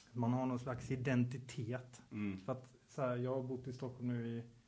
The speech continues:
Speaker 1: tjugo år, och det är superviktigt att man är smålänning,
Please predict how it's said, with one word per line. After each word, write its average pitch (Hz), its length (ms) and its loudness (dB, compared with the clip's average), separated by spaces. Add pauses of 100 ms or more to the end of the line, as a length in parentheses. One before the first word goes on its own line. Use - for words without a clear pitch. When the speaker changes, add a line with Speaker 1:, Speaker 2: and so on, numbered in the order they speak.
(220)
Speaker 1:
tjugo 123 520 -2
år, 123 240 0
och 127 360 -6 (1500)
det 120 260 -2 (420)
är 170 40 2
superviktigt 139 1000 2
att 160 160 0
man 156 140 2
är 143 60 2
smålänning, 139 840 4